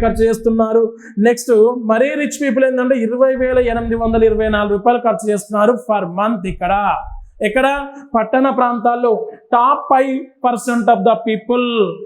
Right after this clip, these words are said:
ఓకే, expenditure, household consumption expenditure twenty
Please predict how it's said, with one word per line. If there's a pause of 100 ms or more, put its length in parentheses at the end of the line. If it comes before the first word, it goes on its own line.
(220)
ఓకే, (280)
expenditure, (360)
household (140)
consumption
expenditure
twenty